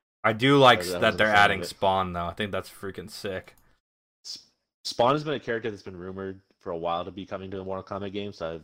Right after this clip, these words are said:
Speaker 2: I, I think that was a big one for fans. And then Terminator, you know, as we already discussed, just putting him in everything.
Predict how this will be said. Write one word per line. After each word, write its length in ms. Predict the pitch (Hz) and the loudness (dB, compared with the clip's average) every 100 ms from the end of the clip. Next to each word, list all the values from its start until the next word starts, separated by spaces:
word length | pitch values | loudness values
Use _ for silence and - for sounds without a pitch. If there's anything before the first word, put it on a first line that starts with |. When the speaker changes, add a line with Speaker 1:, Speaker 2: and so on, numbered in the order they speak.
| - | -12
Speaker 2:
I, 40 | |
I 20 | |
think 120 | 87 | -8
that 80 | 87 | -6
was 100 | 85 | -6
a 40 | 80 | -6
big 180 | 87 82 | -8 -8
one 140 | 87 | -10
for 120 | 95 | -12
fans. 420 | 92 98 101 101 - _ - _ _ _ _ - | -12 -10 -8 -12 -16 _ -20 _ _ _ _ -8
And 100 | 90 | -4
then 240 | 85 82 | -4 -4
Terminator, 520 | - 113 104 101 98 - _ _ _ _ _ - | -2 0 2 0 -2 -6 _ _ _ _ _ -16
you 80 | |
know, 160 | 85 80 _ _ - | -14 -16 _ _ -10
as 160 | 87 | -8
we 100 | 90 | -6
already 180 | 87 87 | -6 -6
discussed, 840 | - - - 85 - - - - | -10 -10 -6 -6 -6 -12 -16 -20
just 340 | - - - _ | -20 -20 -20 _
putting 200 | 90 87 | -10 -8
him 60 | 87 | -4
in 60 | |
everything. 440 | 90 90 85 82 | -4 -4 -6 -10